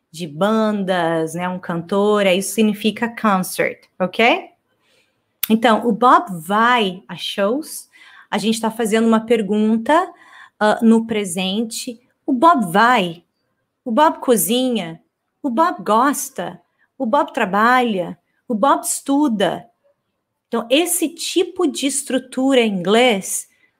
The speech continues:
já que é Bob, é ele, a gente vai usar o does antes. Então, work.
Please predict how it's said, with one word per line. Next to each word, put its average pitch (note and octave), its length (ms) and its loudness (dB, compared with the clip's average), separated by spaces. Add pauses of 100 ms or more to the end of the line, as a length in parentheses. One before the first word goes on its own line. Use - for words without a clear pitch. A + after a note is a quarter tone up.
já G3+ 200 -4
que G#3 120 -10
é F3+ 40 -4
Bob, F3+ 840 4 (100)
é F#3 280 -6 (260)
ele, A#3+ 960 2 (320)
a G#3 80 -8
gente A3 300 -4
vai G#3+ 220 -2
usar A3 220 -2
o A#3 80 -2
does G#3 720 0 (140)
antes. - 800 -6 (500)
Então, G#3 520 0 (280)
work. G#3+ 600 2